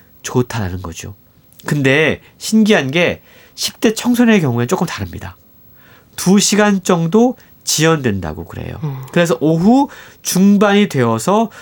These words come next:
Speaker 1: 정점을 찍게 되는데
Speaker 2: 예.
Speaker 1: 그래서 책은 이러한 성인과 청소년의 집중할 수 있는 시간이 다른 리듬의 차이로 인해서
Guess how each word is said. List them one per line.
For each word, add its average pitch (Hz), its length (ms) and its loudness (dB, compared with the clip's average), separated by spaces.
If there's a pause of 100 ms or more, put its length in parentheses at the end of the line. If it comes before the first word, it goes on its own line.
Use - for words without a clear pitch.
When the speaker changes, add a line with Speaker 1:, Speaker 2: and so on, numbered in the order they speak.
(200)
Speaker 1:
정점을 180 500 0
찍게 214 340 0
되는데 147 560 2
Speaker 2:
예. 156 540 0
Speaker 1:
그래서 208 340 2
책은 196 540 0 (340)
이러한 220 640 2
성인과 202 960 2
청소년의 208 1160 2 (240)
집중할 196 540 0
수 190 180 -2
있는 180 260 0
시간이 202 520 0
다른 156 380 -2 (340)
리듬의 185 440 2
차이로 214 380 2
인해서 123 580 0